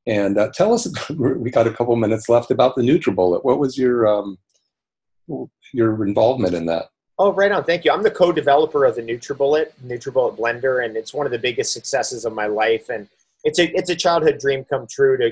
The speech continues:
Speaker 2: to create that blender and, and be able to go out on T V. And I sold that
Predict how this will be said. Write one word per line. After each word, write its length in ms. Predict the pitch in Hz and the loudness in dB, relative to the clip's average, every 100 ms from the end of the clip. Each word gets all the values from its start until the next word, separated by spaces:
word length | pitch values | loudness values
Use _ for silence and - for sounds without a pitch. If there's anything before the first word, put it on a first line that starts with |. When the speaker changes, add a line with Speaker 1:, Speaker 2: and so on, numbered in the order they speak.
| - | -4
Speaker 2:
to 180 | - 117 | -8 -8
create 480 | - 139 127 131 127 | -6 -4 -2 -2 -2
that 200 | 127 - | -2 -2
blender 460 | 120 127 123 123 117 | -4 -4 -2 -2 -2
and, 140 | 110 120 | -6 -10
and 200 | 113 107 _ | -10 -14 _
be 100 | 131 | 0
able 140 | 131 120 | 0 2
to 60 | |
go 160 | 117 123 | 0 2
out 140 | 123 | 2
on 120 | 117 113 | 0 -4
T 180 | 135 117 | -10 -8
V. 180 | 123 123 | -6 -6
And 80 | |
I 60 | 107 | -6
sold 260 | - 131 120 | -4 -4 0
that 180 | 120 | -2